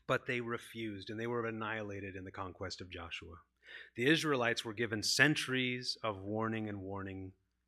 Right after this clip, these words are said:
to repent. And here we're reading about the results of their refu-, refusal. They had sowed deceit and chaos and wickedness, and they never long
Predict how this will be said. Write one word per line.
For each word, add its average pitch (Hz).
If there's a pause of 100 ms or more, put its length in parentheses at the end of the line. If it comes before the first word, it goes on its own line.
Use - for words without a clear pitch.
to 92
repent. 87 (920)
And 107
here 123
we're 127
reading 127
about 117 (240)
the 113
results 113
of 98
their 101
refu-, 92 (100)
refusal. 95 (960)
They 120
had 123 (120)
sowed 131 (180)
deceit - (280)
and 107
chaos 139
and 104
wickedness, 110 (500)
and 131
they 139
never 202
long 185